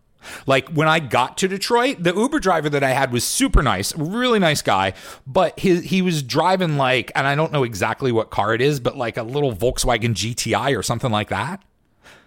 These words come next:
So it wasn't a Volkswagen G T I, but it was a car shaped like that and that size. So when, when I started again, he's like, "No, back s-, or other side." And I realized because he couldn't have fit another passenger if he wanted to.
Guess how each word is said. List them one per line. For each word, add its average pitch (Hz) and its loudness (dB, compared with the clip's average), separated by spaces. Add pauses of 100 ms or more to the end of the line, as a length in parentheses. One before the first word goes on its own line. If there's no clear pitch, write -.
(220)
So 156 2 (500)
it 196 2
wasn't 170 4
a 113 0
Volkswagen 104 -2
G 104 -4
T 110 -2
I, 95 -2
but 131 0
it 156 -2
was 165 -2
a 147 -2
car 180 2
shaped - 0
like 101 -2
that 82 -4
and 123 0
that 113 -2
size. 78 -4 (840)
So 151 2 (920)
when, 165 2
when 156 2
I 147 4
started 170 2
again, 208 4
he's 190 4
like, 151 2
"No, 175 4
back 156 2
s-, - -6
or 156 2
other 160 2
side." 127 0 (480)
And 156 2
I 151 0
realized 160 0
because 147 0
he 156 -2
couldn't 151 0
have 127 -2
fit 117 -2
another 107 -2
passenger 87 -4
if - -16
he 90 -10
wanted 76 -12
to. - -20